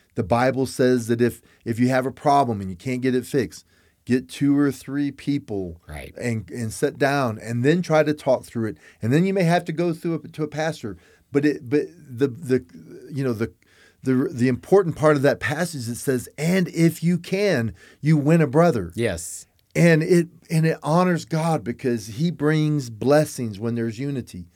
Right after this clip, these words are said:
Speaker 1: So it is worth, whatever it costs you to walk through, it's worth it. And if at the end of the day you have to say,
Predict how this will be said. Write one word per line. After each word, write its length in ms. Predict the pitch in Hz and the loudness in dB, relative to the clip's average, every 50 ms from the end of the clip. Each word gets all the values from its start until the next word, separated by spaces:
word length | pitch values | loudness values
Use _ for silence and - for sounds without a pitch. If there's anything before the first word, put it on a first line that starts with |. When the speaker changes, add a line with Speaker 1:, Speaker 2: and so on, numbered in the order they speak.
| _ _ _ _ _ _ | _ _ _ _ _ _
Speaker 1:
So 340 | - - - 156 151 160 - - | -10 2 4 6 6 6 2 -2
it 180 | 175 185 202 190 | -4 -2 0 0
is 280 | 196 180 156 139 123 131 | 0 0 0 0 -2 -6
worth, 680 | 127 120 117 127 147 156 160 165 160 156 - - - - _ _ _ _ _ _ - | -8 -6 -2 0 2 2 2 0 -2 -4 -8 -14 -20 -20 _ _ _ _ _ _ -2
whatever 540 | 123 135 139 - - 151 165 165 175 214 | 0 0 0 0 2 2 2 2 2 2
it 140 | 226 214 - | 0 0 0
costs 380 | - - - 147 143 135 - - | -2 -2 0 2 2 0 -2 -4
you 80 | 143 | -4
to 100 | 123 127 | -2 -2
walk 320 | 120 113 120 120 117 117 - | 0 2 4 4 2 2 -2
through, 300 | - - 127 120 117 110 | -8 -8 -6 -4 -4 -6
it's 240 | - 110 107 92 - | -6 -10 -10 -12 -8
worth 320 | 107 113 120 117 110 - - | -4 -2 0 0 -2 -4 -6
it. 140 | 104 92 - _ _ _ _ _ | -10 -10 -12 _ _ _ _ _
And 140 | - 113 110 | -6 -4 -4
if 120 | 101 85 | -4 -4
at 40 | 85 | -4
the 160 | 120 120 135 | 0 2 2
end 100 | 160 190 | 2 2
of 60 | 214 202 | 0 0
the 60 | 185 | 2
day 220 | 156 165 160 151 | 4 4 4 4
you 140 | 143 135 123 | 4 2 2
have 160 | 123 123 120 | 0 -2 -2
to 100 | - 123 | -4 -8
say, 320 | 117 - - 117 113 104 | -8 -4 -2 -2 -2 -4